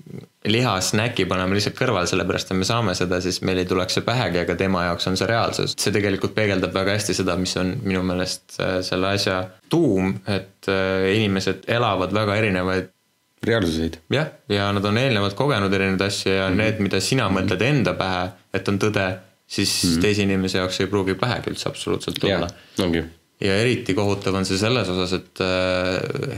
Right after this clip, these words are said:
Speaker 1: headus või head kavatsused on enamasti inimestel viimaste asjad, mis meelde tulevad.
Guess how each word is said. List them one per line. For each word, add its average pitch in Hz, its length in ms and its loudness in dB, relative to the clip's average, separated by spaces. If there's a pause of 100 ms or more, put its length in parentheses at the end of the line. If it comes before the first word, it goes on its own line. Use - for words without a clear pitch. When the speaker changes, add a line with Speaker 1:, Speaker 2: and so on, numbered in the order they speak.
Speaker 1:
headus 110 560 0
või 92 400 2
head 107 300 0
kavatsused 95 680 0
on 90 280 0
enamasti 95 420 -2
inimestel 92 440 -2
viimaste 98 380 0
asjad, 87 200 -2
mis 85 180 -4
meelde 87 260 -2
tulevad. - 400 -4